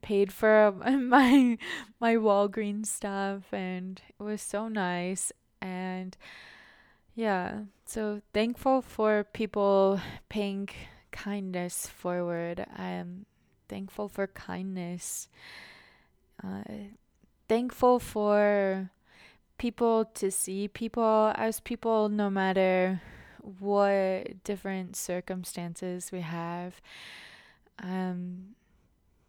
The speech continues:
thankful for you listeners, thankful for my family and friends and my partner, and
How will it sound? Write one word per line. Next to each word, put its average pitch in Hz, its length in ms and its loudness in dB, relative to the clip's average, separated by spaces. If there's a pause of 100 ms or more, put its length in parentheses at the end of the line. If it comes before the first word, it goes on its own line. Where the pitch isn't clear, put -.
(160)
thankful 202 600 -2
for 180 880 -4 (560)
you 190 560 -2
listeners, 247 1200 -4
thankful 190 560 -8 (180)
for 185 640 -10 (1040)
my 180 240 -8
family 196 760 -4
and 170 260 -10
friends 185 800 -4
and 170 100 -10
my 170 120 -10
partner, 220 1040 -4 (100)
and 190 480 -6